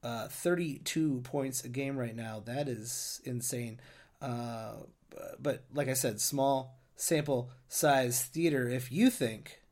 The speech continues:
Zach LaVine is gonna shoot sixty-two percent from the field for the rest of the season, I have some beachfront property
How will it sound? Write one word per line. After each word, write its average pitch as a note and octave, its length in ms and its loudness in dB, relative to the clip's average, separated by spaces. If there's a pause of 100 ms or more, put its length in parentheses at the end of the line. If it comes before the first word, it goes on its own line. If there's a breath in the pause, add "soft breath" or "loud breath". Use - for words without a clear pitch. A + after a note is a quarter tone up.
(580)
Zach F3+ 280 4
LaVine D3+ 520 2
is B2+ 180 -4
gonna C#3+ 180 0
shoot C3+ 400 0 (260 loud breath)
sixty-two A#3 720 6
percent G#3+ 440 6
from F#3+ 180 2
the D3 80 4
field A#3 360 4
for E3+ 120 4
the C3+ 120 4
rest B2+ 200 4
of A2 60 -6
the A#2+ 80 0
season, A2 500 -2 (420 loud breath)
I E3+ 460 8
have D#3 180 4
some B2 140 0
beachfront B2+ 480 -4
property B2+ 720 6